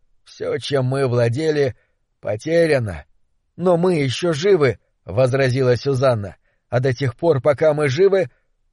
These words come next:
куда нам идти?» «Мы отыщем подходящее место». «Тогда веди нас», — сказал Немрод, — «больше некому». «Позже. Сначала надо помочь Кэлу». «Да», — согласился он, — «разумеется».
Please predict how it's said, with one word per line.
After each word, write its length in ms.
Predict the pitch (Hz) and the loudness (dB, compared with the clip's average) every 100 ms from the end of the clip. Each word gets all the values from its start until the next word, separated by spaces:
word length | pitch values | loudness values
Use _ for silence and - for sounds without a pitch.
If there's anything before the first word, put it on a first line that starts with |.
| _ | _
куда 560 | 156 165 165 180 165 | -10 -6 2 4 4
нам 320 | 147 147 139 139 | 2 0 0 0
идти?» 560 | 131 - 139 113 80 _ _ _ _ - | -2 -4 -6 -6 -8 _ _ _ _ -6
«Мы 160 | 139 117 | -2 0
отыщем 500 | 117 160 127 - 127 | -2 -6 -6 -4 -2
подходящее 760 | 131 - 131 135 123 - 156 | -2 -2 0 0 0 -2 -2
место». 420 | 156 147 - 117 - _ _ _ _ _ | 0 -2 -2 -8 -10 _ _ _ _ _
«Тогда 400 | 175 160 180 180 | -2 0 4 4
веди 440 | 170 190 170 196 170 | 2 -4 -6 -2 2
нас», — 400 | 143 127 - - _ | 2 2 0 -16 _
сказал 500 | - - 127 120 127 | -20 -2 0 2 2
Немрод, — 500 | 127 135 139 156 170 - - _ | 0 0 2 4 2 -4 -20 _
«больше 480 | 175 190 160 151 196 | 2 2 2 0 0
некому». 680 | 190 180 139 151 143 131 98 _ _ _ _ | 2 2 2 2 2 -2 -4 _ _ _ _
«Позже. 480 | - 147 104 131 117 _ _ | -4 -4 -2 -4 -6 _ _
Сначала 640 | - 147 131 156 156 170 | -4 -2 0 0 2 2
надо 280 | 165 160 165 | 2 2 2
помочь 440 | 170 175 180 - | 2 0 -2 -2
Кэлу». 400 | 196 190 151 104 _ _ _ _ _ | 2 4 4 -2 _ _ _ _ _
«Да», — 480 | 135 143 113 85 82 _ _ | -8 -4 -4 -4 -12 _ _
согласился 760 | - 127 127 120 135 127 131 | -4 2 2 2 0 0 2
он, — 220 | 127 123 - _ _ _ | 2 0 -4 _ _ _
«разумеется». 880 | - 147 135 139 123 104 87 - | -4 -2 -2 -2 -2 -4 -8 -14